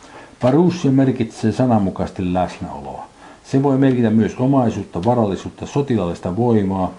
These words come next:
ja toisaalta vielä saapumista, tuloa saapuville. Tärkeän taustan parousia-sanan käytölle Uudessa testamentissa antaa se,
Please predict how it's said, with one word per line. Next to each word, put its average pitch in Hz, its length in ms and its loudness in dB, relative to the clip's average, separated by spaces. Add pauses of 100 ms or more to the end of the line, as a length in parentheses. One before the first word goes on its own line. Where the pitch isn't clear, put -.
ja 104 60 -4
toisaalta 98 540 -2
vielä 92 200 -2
saapumista, 92 680 -2
tuloa 92 460 -2
saapuville. 76 640 -8 (1160)
Tärkeän 127 480 0
taustan 117 480 -2
parousia-sanan 104 800 -2
käytölle 98 460 0 (140)
Uudessa 135 360 2
testamentissa 101 760 -4
antaa 82 400 -8
se, 139 320 0